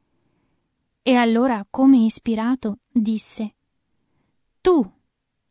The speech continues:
fai opera diabolica con i tuoi discorsi, senza nessun rimorso di coscienza.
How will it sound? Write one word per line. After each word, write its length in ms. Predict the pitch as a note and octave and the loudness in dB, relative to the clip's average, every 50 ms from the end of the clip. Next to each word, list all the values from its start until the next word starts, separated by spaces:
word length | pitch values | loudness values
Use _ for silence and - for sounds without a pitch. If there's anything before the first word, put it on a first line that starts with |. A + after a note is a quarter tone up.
| _ _ _ _ | _ _ _ _
fai 440 | _ _ - - C4 B3 A#3+ A#3+ A#3+ | _ _ -2 0 2 2 2 2 2
opera 380 | A#3+ B3+ B3 C#4 C4 B3 A#3+ A#3+ | 0 0 0 -2 -2 -2 -2 -2
diabolica 760 | A3 A#3+ A#3+ A3 B3+ B3+ B3+ A3+ G#3 G#3+ - - A3+ G#3+ - - | 0 0 0 0 0 0 0 0 -2 -6 -8 -10 -12 -14 -12 -6
con 200 | - C4 B3 A#3+ | 2 4 6 6
i 80 | A#3+ | 6
tuoi 180 | - A#3+ A3+ A3 | 4 2 -4 -4
discorsi, 760 | G#3 A3 - - - - A3+ G#3+ G#3+ A3+ - - - A3 G#3 _ _ _ _ _ _ _ _ - | -4 -6 -8 -10 -10 -6 -6 -6 -6 -8 -12 -10 -10 -10 -10 _ _ _ _ _ _ _ _ -16
senza 480 | - - - C#4+ D4+ D#4+ D4+ - D4 C4 | -12 -4 2 6 6 6 6 4 4 4
nessun 420 | B3 B3 A#3+ - - - D#4+ E4 | 4 4 4 2 0 2 2 2
rimorso 680 | D4+ D4+ B3+ B3 B3 B3+ C#4 C4+ - - - C4+ B3 A#3+ | 4 4 4 4 6 4 2 -2 -6 -6 -4 -2 -2 -2
di 160 | G#3+ A#3 A3+ | -2 -4 -6
coscienza. 720 | - B3+ B3 A#3+ - - C#4+ B3+ A3 G#3+ A3 - - G#3 | -4 -4 -4 -4 -4 -2 -2 0 2 0 0 -2 -6 -16